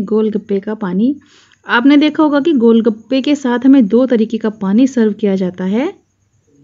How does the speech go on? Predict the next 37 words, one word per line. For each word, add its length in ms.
गोलगप्पों 500
के 100
साथ 180
दो 200
तरीके 320
का 120
पानी 300
सर्व 240
किया 200
जाता 240
है, 140
लाल 280
पानी 300
जो 120
कि 140
मीठा 280
होता 260
है 160
और 160
एक 140
होता 200
है 80
हरा 260
पानी 320
जो 160
कि 140
खट्टा 280
होता 200
है। 140
तो 80
बस 180
आज 180
हम 140
यही 300
बनाने 360
वाले 260
हैं। 240